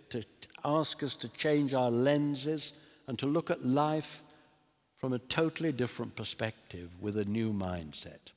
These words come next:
Ah, and so the parable of the Good Samaritan. Oh yes, we've heard it so many times, haven't we?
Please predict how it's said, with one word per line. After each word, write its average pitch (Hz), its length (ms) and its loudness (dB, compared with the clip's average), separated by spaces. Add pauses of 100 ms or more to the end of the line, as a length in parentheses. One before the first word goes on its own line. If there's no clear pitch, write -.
(680)
Ah, 87 360 -2
and 87 180 -6
so 135 380 4
the 104 120 0
parable 98 600 0 (380)
of 104 180 -2
the 101 80 -2
Good 98 240 -2
Samaritan. 78 760 -6 (1200)
Oh 196 260 12
yes, 147 680 6 (120)
we've 135 200 2
heard 151 240 4
it 131 100 -2
so 156 300 4
many 185 200 4
times, 120 520 -2
haven't 127 320 -6
we? 90 180 -4